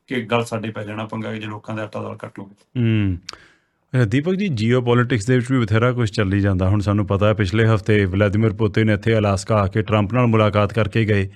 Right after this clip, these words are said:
Speaker 2: ਟਰੰਪ ਨੇ ਇੰਡੀਆ ਦੇ ਉੱਪਰ ਇੱਕ ਵਾਧੂ ਟੈਰਿਫ, ਇੱਕ ਪੈਨਲਟੀ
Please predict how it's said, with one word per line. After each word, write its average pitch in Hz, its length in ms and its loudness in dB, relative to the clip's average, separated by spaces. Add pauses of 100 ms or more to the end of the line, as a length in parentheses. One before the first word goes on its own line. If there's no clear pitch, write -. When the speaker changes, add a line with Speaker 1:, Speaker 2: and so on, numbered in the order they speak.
(720)
Speaker 2:
ਟਰੰਪ 156 320 0
ਨੇ 180 360 2 (120)
ਇੰਡੀਆ 151 340 4
ਦੇ 156 120 0
ਉੱਪਰ 147 320 2
ਇੱਕ 143 180 0
ਵਾਧੂ 131 400 2
ਟੈਰਿਫ, 123 420 2
ਇੱਕ 123 120 -6
ਪੈਨਲਟੀ 123 800 2